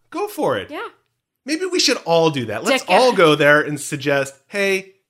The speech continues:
Speaker 1: we want this." And then they'll start carrying it, and then we'll just discard the order. They'll think Pirates of the Caribbean is coming back, and they want all the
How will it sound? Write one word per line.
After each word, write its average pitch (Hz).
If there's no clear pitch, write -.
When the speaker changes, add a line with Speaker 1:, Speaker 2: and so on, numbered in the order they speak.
Speaker 1:
we 180
want 180
this." 107
And 165
then 196
they'll 202
start -
carrying 175
it, 202
and 156
then 147
we'll 139
just 127
discard 123
the 104
order. 98
They'll 123
think 156
Pirates 135
of 120
the 110
Caribbean 110
is 98
coming 104
back, 101
and 101
they 98
want 98
all 101
the 92